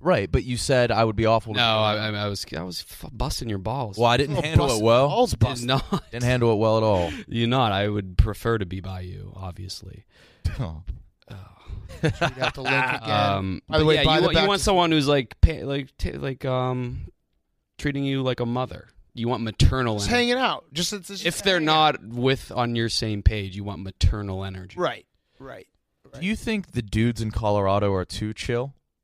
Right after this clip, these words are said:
Speaker 1: Like, are there fist fights?
Speaker 3: Um, yeah, because, all right, so Boulder,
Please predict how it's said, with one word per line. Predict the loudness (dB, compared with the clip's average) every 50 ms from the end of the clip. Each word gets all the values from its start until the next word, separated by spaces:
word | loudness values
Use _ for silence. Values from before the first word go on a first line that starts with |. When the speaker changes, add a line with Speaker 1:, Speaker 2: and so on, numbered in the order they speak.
| _ _ _ _ _ _ _ -14
Speaker 1:
Like, | -6 -4
are | -4 -2
there | -2 -4
fist | -2 -4 -4 -4 -4 -4
fights? | -4 -6 -6 -8 _ -20 -20 -20 _ _ _ _ _ _ _ _ _ _ _ 2
Speaker 3:
Um, | 4 4 6 6 6 6 6 6 6 4 2 0 -2 -8 -14 _ _ _ _ _ _ _ _ _ _ _ _ _ _ _ _ _ _ _
yeah, | -4 2 4 6 6 4
because, | 2 0 -2 -4 -4 -4 -2
all | 2 4 4
right, | 4 2 -2
so | -6 -4 -2 0 0 0 0 -2
Boulder, | -4 -6 -2 2 4 4 4 4 2 0 2 2 2 2 0 -2 -6